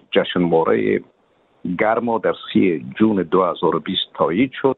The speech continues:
و جایی که او وعدهٔ دولت برای اجرای کامل بیانیهٔ اولورو از قلب این را تایید کرد.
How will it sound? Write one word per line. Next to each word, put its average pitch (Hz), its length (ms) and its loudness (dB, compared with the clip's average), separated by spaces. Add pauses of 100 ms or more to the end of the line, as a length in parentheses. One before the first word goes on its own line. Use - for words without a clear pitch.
و 85 80 2
جایی 92 360 0
که - 140 -6
او 92 400 0
وعدهٔ 98 380 2
دولت 95 540 -2 (640)
برای 90 260 0 (120)
اجرای 95 600 -2
کامل 101 460 0 (120)
بیانیهٔ 85 680 0 (240)
اولورو 123 580 2 (880)
از - 160 -6 (180)
قلب 113 220 -6 (580)
این 101 120 -4
را 101 60 -2
تایید - 440 -4 (100)
کرد. - 140 -16